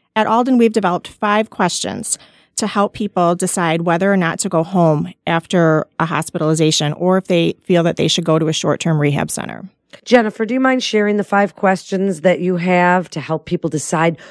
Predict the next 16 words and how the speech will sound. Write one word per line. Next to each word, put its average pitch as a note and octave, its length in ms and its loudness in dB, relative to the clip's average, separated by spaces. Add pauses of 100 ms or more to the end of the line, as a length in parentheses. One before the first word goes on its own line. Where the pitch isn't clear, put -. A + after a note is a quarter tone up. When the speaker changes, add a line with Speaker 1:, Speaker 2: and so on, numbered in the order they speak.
Speaker 2:
whether F3+ 240 4
they A3 160 4
should - 260 -6
go G3 180 4
home F3 300 0
after F3 240 0
a D3+ 60 -4
hospital D#3+ 420 -4
stay D3 280 0
or D#3 180 0
go E3+ 120 2
straight D3+ 360 -2
to - 80 -10
short-term D3+ 500 -4
rehabilitation D3 680 0
center? A3 420 -4